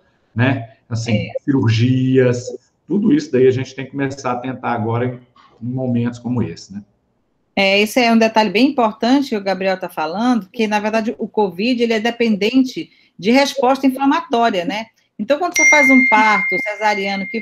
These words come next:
Speaker 2: for, você corta várias estruturas, você mexe com várias estruturas e acaba aumentando essa resposta inflamatória. E no caso da paciente em questão, ela também tava começando a ter alterações de desaceleração, né?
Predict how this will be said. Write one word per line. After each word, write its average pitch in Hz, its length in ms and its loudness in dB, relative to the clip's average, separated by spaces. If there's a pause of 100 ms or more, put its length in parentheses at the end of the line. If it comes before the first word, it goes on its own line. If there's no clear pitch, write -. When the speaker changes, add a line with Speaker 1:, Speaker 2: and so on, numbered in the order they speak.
Speaker 2:
for, 269 160 2
você 269 380 -4 (640)
corta 262 440 0
várias 208 340 0
estruturas, 190 640 -8
você 220 140 -6
mexe 233 320 -4
com 196 60 -12
várias 190 200 -2
estruturas 202 360 -10
e 233 40 0
acaba 247 360 0
aumentando 254 520 4
essa 190 160 -4
resposta 190 500 -10
inflamatória. 185 680 -8 (600)
E 247 100 6
no 320 160 2
caso 220 300 2
da 196 100 0
paciente 196 500 -8
em 185 60 -8
questão, 233 560 0
ela 220 160 4
também 269 540 2
tava 226 200 0
começando 240 420 -2
a 262 60 0
ter 254 140 -2
alterações 262 960 0 (260)
de 190 160 -4
desaceleração, 208 1160 0
né? 180 320 -2